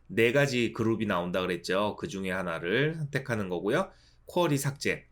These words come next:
자, 간단하죠. 해당 쿼리 선택하시고 마우스 오른쪽 단추 눌러서 삭제.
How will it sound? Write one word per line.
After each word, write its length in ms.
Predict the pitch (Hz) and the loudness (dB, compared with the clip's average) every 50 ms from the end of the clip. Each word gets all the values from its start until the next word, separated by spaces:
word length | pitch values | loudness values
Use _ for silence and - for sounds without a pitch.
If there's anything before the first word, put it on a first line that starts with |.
| _ _ - - _ | _ _ -20 -20 _
자, 180 | - - 107 98 | -6 -4 -4 -2
간단하죠. 880 | - - 117 120 127 123 120 113 95 98 95 107 127 160 180 - - _ _ _ _ - - - - - | -2 -2 0 0 2 2 2 2 0 0 2 2 2 2 0 -4 -10 _ _ _ _ -20 -20 -18 -6 -4
해당 280 | 160 151 147 143 143 143 | -2 0 0 0 0 -2
쿼리 540 | - 143 135 123 131 147 165 170 180 - - _ _ _ _ _ _ _ _ _ _ - | 0 0 0 2 2 2 2 0 -2 -6 -16 _ _ _ _ _ _ _ _ _ _ -10
선택하시고 960 | - - 143 135 147 139 - 120 110 - - 107 - 143 156 170 170 156 - | -6 -4 -2 -2 -2 -2 -2 -4 -4 -4 -4 -2 0 2 2 2 0 -2 0
마우스 640 | - 95 98 101 104 104 - - - 151 160 165 - - - - | 2 2 4 4 2 0 -2 -2 0 0 0 0 0 -4 -4 -2
오른쪽 460 | 104 107 107 113 113 113 113 110 - | -2 0 0 0 -2 -2 -4 -6 -4
단추 340 | - 95 98 104 - - 101 | -4 -4 -4 -6 -8 -8 -8
눌러서 680 | 90 87 82 82 82 82 - 151 160 180 196 - - _ _ _ _ - | -6 -6 -6 -6 -6 -4 -2 0 0 0 -2 -4 -10 _ _ _ _ -12
삭제. 500 | - - - - - - 85 - - | -10 -10 -10 -8 -6 -6 -6 -6 -8